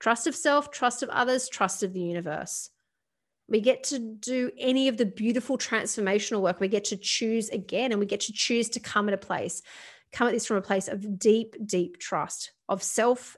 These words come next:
and others, and allow ourselves to be supported on this journey. And when we do that, all of a sudden we're like,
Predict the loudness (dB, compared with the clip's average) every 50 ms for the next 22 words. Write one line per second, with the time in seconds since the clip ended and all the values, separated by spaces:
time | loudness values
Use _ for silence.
0 | _ _ -2 -2 -2 -2 -2 -2 0 0 2 2 0 0 -2 -4 -2 -2 -2 0
1 | 0 2 4 6 6 6 8 8 6 6 6 4 4 4 4 2 2 2 -2 -4
2 | -2 -2 -2 0 0 -2 -2 -2 0 2 2 2 2 2 0 0 0 0 -2 -2
3 | -2 -2 0 0 0 0 -2 -4 -6 -10 -16 -20 -20 -14 -6 -2 0 2 2 4
4 | 2 2 2 4 6 8 8 8 8 8 6 6 6 4 2 -2 -6 -16 -8 _
5 | 2 2 4 4 2 2 4 6 8 8 10 10 10 8 6 6